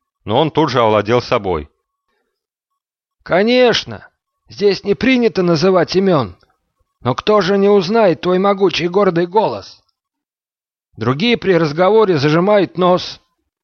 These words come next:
Speaker 2: или катают во рту сливовую косточку, но ты не такой. Действительно, чего бояться тебе, могущественному другу? Если ты настаиваешь, я скажу правду,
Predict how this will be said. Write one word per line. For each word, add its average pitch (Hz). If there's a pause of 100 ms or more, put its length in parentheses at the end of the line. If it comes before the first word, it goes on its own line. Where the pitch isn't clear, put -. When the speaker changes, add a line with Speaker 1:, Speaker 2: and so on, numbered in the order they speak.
(240)
Speaker 2:
или 151
катают 185
во 156
рту 202
сливовую 160
косточку, - (720)
но 139
ты 196
не 208
такой. 185 (1120)
Действительно, 147
чего 240
бояться 160
тебе, 151 (260)
могущественному 151
другу? 131 (1200)
Если 151
ты 185
настаиваешь, 170
я 127
скажу 156
правду, 135